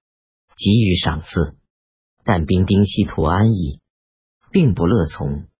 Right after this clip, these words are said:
乾隆帝曾慨叹说：“不孝之徒，不识朕教养满洲之志，反以行为为劳众，不无愿望。”八旗通志卷首十一，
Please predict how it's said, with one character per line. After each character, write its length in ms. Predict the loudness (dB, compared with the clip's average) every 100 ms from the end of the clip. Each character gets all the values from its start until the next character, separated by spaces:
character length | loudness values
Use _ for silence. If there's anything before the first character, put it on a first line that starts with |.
| _ _ _ _ _
乾 300 | -8 0 2
隆 160 | 4 4
帝 320 | 4 2 0
曾 260 | -4 0 0
慨 240 | 0 -6
叹 200 | -4 -2
说 340 | -2 -2 -2 -4 _ _
：“不 160 | 0 0
孝 220 | 2 -2
之 180 | 0 -2
徒， 340 | -2 -4 -4 -6 _ _ _ _ _ _ -2
不 140 | 0
识 80 | 2 0 2
朕 220 | 2 2
教 240 | 0 0
养 420 | 0 -2 -2 -4 -2
满 320 | -4 -2 -2
洲 220 | 0 0
之 180 | 2 -2
志， 300 | 0 -4 -6 _ _ _ _ _ _
反 320 | _ -4 0
以 180 | 2 2
行 300 | 0 2 2
为 240 | 2 0 0
为 220 | 0 2
劳 280 | 0 -2 -2
众， 240 | -2 -4 -8 _ _ _ _ _ -2
不 100 | 2
无 220 | 2 0
愿 260 | 2 0 0
望。” 260 | -4 -6 _ _ _ _ _ _ -2
八 200 | 0 2
旗 200 | 0 -4
通 220 | 2 2
志 140 | 2
卷 220 | 0 0
首 200 | 0 -2
十 180 | -4 -2
一， 360 | -2 0 -2